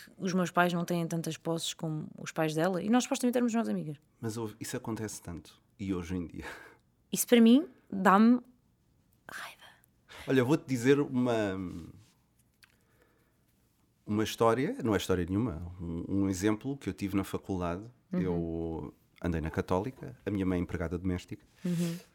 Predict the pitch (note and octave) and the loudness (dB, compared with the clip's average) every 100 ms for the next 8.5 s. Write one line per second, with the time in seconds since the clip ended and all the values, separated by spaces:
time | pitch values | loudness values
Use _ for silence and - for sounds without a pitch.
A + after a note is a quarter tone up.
0 | - - - - - F#2+ F#2 F2 E2 E2+ | -16 -4 -4 -4 -12 -4 0 0 0 -2
1 | - - G2 F#2+ F#2 F2+ G2 - G2+ F#2 | -8 -2 2 4 4 2 -2 0 0 0
2 | - F#2 F2+ F2 F2 D#2+ - F#2 F#2 F#2 | -2 -2 0 0 0 -2 -4 -4 -2 2
3 | G#2+ G#2+ B2 - F3+ A3 - - A#3 B3 | 2 4 0 4 8 8 8 4 8 8
4 | G3+ F3 D3+ C3 B2 B2+ B2 A#2+ B2 A2+ | 10 8 8 6 4 4 4 4 4 4
5 | G2+ - G#2 - G#2 G2 - G2+ - F#2+ | 0 -2 -4 0 0 -2 -4 -4 -4 -6
6 | F2+ F#2 F2+ - D3+ D3+ B2 A#2 A2 A2+ | -6 -6 -6 -2 0 0 0 -2 0 0
7 | G#2 G#2+ G2 G2 - - - - F#2+ A2 | 0 0 0 -2 -6 -12 -12 -12 -8 -4
8 | D3 - E3+ E3+ | -2 0 0 0